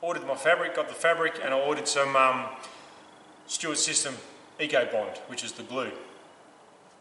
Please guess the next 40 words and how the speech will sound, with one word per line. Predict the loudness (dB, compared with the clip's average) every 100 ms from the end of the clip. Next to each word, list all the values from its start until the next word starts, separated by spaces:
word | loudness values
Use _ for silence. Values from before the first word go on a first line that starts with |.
| -16
I'll | -16 -12
put | -12
a |
picture | -10 -10 -8
of | 0
that | 2
up | 2 0
if | -4
I | -6
can | -4
find | -2 0
one, | -2 -4 -6 -14 -16 -8
what | -2 0
I | 0
thought | -2 0
I | 0
was | 2
getting. | -2 -2 -4 -10 -16 -20 -20 -20 -20 -18 -6
And | -4
anyway, | 2 2 2 0 -8 -14 -16 -20 -12
this | -6
is | 0
what | 0 2
rocks | 0 4
up, | 4 4 0
just | -4 0
a | 0 0 -12 -18 -20 -20 -4
Mount | -4 0
Franklin | 0 2 -2 -2
water | -2 0
bottle | 2 2 2 -4 -12 -16 -20 -20 -20 -18 -10
with | -6
some | -4 -6 -8 -10 -14 -20 -20 -20 -20 -12
blue | -8 -4
liquid | -4 -6 -8
in | -8
it. | -10 -16 -20 -20 -20 -20 -20
So | -8 2
that's | 2
fine, | 2 2 4 2 0